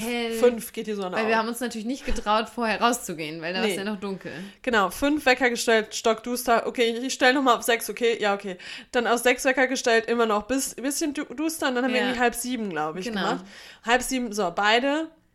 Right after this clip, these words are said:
Speaker 2: ähm, raus, dann
Speaker 1: Ja.
Speaker 2: haben uns so einen Zewa in die Hand genommen, haben damit den Müll aufgesammelt, war nicht schön, vor allem direkt morgens, wo einem
Speaker 1: Ja.
Speaker 2: eh noch ein bisschen übel ist.
Speaker 1: <laughs>
Speaker 2: Und dann den Müll aufgesammelt. Und das Krasseste war,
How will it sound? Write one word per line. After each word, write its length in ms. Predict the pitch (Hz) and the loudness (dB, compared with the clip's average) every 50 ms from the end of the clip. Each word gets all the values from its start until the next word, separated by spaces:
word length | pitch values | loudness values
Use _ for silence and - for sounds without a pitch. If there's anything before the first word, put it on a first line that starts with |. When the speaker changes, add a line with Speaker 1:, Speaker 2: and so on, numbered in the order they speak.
| _ _ _ _ _ - | _ _ _ _ _ -8
Speaker 2:
ähm, 480 | - 214 208 208 202 202 202 202 196 | -6 -4 -4 -2 -2 -4 -4 -6 -8
raus, 560 | 196 190 185 196 208 277 415 415 - - - - | -4 -2 0 2 2 2 0 -2 -4 -8 -10 -8
dann 80 | 226 220 | -4 -4
Speaker 1:
Ja. 60 | 220 | -2
Speaker 2:
haben 100 | 214 220 | -2 -2
uns 100 | 214 214 | -2 -2
so 60 | 214 | -4
einen 60 | 208 | -6
Zewa 260 | 202 - 262 269 277 311 | -2 0 0 2 2 2
in 80 | 302 294 | 2 2
die 100 | 302 285 | 2 0
Hand 180 | 285 294 311 | 0 0 -2
genommen, 300 | 320 294 294 302 320 330 302 | -2 -2 -2 0 0 0 -2
haben 120 | 247 226 | -2 0
damit 240 | 233 220 220 214 202 | 0 0 0 0 -2
den 140 | 208 208 214 | -2 -2 -2
Müll 140 | 226 269 | -2 0
aufgesammelt, 600 | 240 254 294 277 - 302 262 277 269 269 277 262 | 2 0 0 0 -4 -4 -2 0 0 0 0 0
war 140 | 226 220 214 | -2 -2 -2
nicht 260 | 220 233 285 370 - | 0 0 0 0 0
schön, 340 | - - - 247 247 269 339 392 359 302 | -2 0 2 2 2 2 2 0 -4 -4
vor 120 | - - 220 | 0 0 2
allem 160 | 196 226 233 | 2 0 -2
direkt 260 | 233 254 254 247 - | -2 -4 -4 -6 -4
morgens, 480 | 240 220 208 214 202 190 190 190 - - | -2 2 2 2 2 2 -4 -8 -6 -4
wo 60 | 226 | -2
einem 180 | 202 208 - - | 0 0 -2 -2
Speaker 1:
Ja. 60 | - | -2
Speaker 2:
eh 60 | 247 | 0
noch 80 | 240 233 | 0 0
ein 160 | - 247 247 | 0 0 -2
bisschen 240 | 254 247 - 254 220 | -4 -4 -6 -6 -6
übel 300 | 202 226 254 214 220 190 | -6 -8 -4 -2 -2 -2
ist. 320 | - 101 - 254 349 339 - - - 554 415 - - | 0 -2 -2 -2 -4 0 0 4 4 4 4 4 0
Speaker 1:
<laughs> 260 | 539 587 539 - - - | 0 0 0 0 2 2
Speaker 2:
Und 380 | - - 480 - - - 277 | 4 4 4 2 2 2 2
dann 160 | 285 226 262 - - - - - - - 554 - - - - | 2 2 2 -2 -8 -12 -18 -8 -4 0 0 2 2 2 0
den 160 | 349 277 294 | 0 2 4
Müll 200 | 277 277 269 247 | 4 6 6 6
aufgesammelt. 720 | 202 202 220 220 - 254 214 220 208 208 220 254 330 320 - - - - - - 269 254 - 214 220 - _ _ | 6 6 4 2 0 -2 -2 0 0 2 2 0 0 -2 -6 -12 -14 -14 -14 -14 -16 -16 -18 -20 -20 -20 _ _
Und 440 | 254 254 262 247 247 240 240 - - - - | -2 -2 -2 -2 -4 -8 -10 -12 -8 -2 -2
das 240 | 247 240 240 - - | 0 0 -2 -4 -8
Krasseste 640 | - - - 285 294 294 - 285 - - 240 214 185 | -10 0 2 2 2 2 2 -2 -2 -2 -2 -2 2
war, 360 | 196 190 190 196 208 262 | 4 6 6 6 6 4